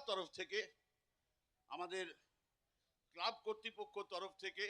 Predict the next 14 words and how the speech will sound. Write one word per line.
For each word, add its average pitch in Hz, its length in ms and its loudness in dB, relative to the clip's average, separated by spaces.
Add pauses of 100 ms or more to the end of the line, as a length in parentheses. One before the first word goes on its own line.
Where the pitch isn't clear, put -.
(800)
এই 165 160 2
মেলা 170 300 8
কমিটির 202 480 0
তরফ 175 260 -2
থেকে, 180 260 0 (1500)
এবং 240 240 4 (2000)
আজকে 165 360 4 (280)
এই 156 120 -2
অনুষ্ঠানের 185 600 0
উদ্যোক্তা 170 520 -6
যারা, 165 300 6
মঞ্চ 165 320 4 (120)
যারা 151 200 2
প্রস্তুত 160 380 -8